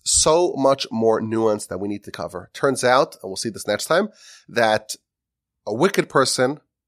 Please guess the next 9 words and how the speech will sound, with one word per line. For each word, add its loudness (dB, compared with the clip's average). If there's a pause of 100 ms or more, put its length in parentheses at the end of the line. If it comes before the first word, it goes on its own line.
(520)
is 2 (140)
also 2
rewarded 0
for 0
every -2
mitzvah 0
that 0
they -2
do, 0